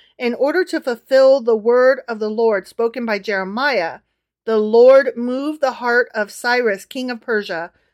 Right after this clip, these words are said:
to make a proclamation through his realm and also to put it in writing. Quote, "This is what Cyrus, king of Persia, says.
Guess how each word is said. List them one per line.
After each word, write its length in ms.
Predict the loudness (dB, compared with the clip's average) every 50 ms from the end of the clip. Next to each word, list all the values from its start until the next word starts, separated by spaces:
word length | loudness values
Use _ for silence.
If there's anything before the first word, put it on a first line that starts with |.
| _ _ -12
to 100 | -8 -6
make 200 | -4 -4 -4 -6
a 40 | -10
proclamation 960 | -12 -12 -6 -4 -2 -2 -2 -2 -4 -2 -2 -2 -4 -6 -6 -8 -8 -8
through 220 | -8 -10 -8 -6 -4
his 200 | -6 -6 -6 -6
realm 500 | -2 0 0 0 0 -2 -6 -12 -18 _ _ _ _ _ _ _
and 180 | -6 -4 -2 0
also 380 | 0 0 0 -2 -2 -2 -2
to 160 | -4 -6 -12 -14
put 240 | -10 -8 -6 -4
it 100 | -4 -4
in 180 | -4 -4 -6 -6
writing. 500 | -4 -2 -2 -2 -4 -6 -10 -14 _ _ _ _ _ _ _ _ _ _
Quote, 480 | -16 -6 -4 -2 -2 -2 -4 _ _ _ _ _ _ _ _ _
"This 520 | 0 2 4 4 4 4 0 -2 -8 -16 -4 _
is 160 | 0 0 2 2
what 200 | 0 -2 -2 -2
Cyrus, 480 | -2 0 2 4 4 4 4 2 -2 -4
king 280 | -6 -6 -4 -2 0 0
of 140 | 0 0 -2
Persia, 460 | -2 0 0 0 0 0 0 0 -2
says. 520 | -2 -4 -4 -2 -2 -2 -4 -6 -8 -12